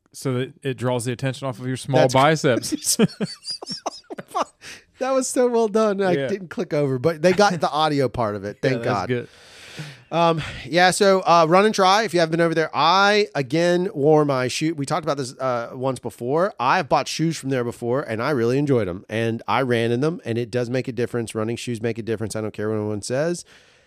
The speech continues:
Speaker 2: You should head over there. I rode in some shoes. I forgot my pedals, pedal shoes.
Speaker 1: I saw that last
Speaker 2: Yeah,
Speaker 1: night.
Speaker 2: and I rode in some trail shoes. They were, um, what were those? Topos?
Speaker 1: Yep.
Speaker 2: Topos. And, uh, I got a pair of those, and they are actually,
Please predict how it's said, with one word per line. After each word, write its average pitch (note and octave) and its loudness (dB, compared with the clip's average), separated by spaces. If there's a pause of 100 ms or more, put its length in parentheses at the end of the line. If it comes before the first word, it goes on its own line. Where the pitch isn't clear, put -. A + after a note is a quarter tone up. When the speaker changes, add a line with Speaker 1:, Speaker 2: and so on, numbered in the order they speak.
(200)
Speaker 2:
You B2+ -2
should A#2+ -2
head A2 -2
over A2+ -2
there. E3 -2 (160)
I G#3 4
rode E3+ 6
in F3 -2
some B2 -6
shoes. A#2+ -2 (100)
I A#2 -2
forgot A2+ -4
my G2 -6
pedals, A2 -8 (260)
pedal A2+ -6
shoes. A2 -12 (340)
Speaker 1:
I G#2 -14
saw A2 -8
that F2+ -12
last F#2+ -10
Speaker 2:
Yeah, A#2+ -4
Speaker 1:
night. G2+ -14
Speaker 2:
and A#2 -4
I A#2 0
rode A#2 2
in A2+ -4
some A2+ -12
trail A#2 -2
shoes. C3+ -6
They A2+ -4
were, A2 0
um, G2+ -4 (540)
what B2+ -10
were B2+ -10
those? C#3 -12
Topos? D3+ -6 (380)
Speaker 1:
Yep. B2+ -12 (160)
Speaker 2:
Topos. B2 -4 (560)
And, A#2+ -4
uh, A2+ 0
I A2 -2
got A#2 0
a A#2 -2
pair A#2 -4
of A2 -2
those, A2+ -2
and A2 -8
they A#2+ -4
are A#2+ -2
actually, A2+ -6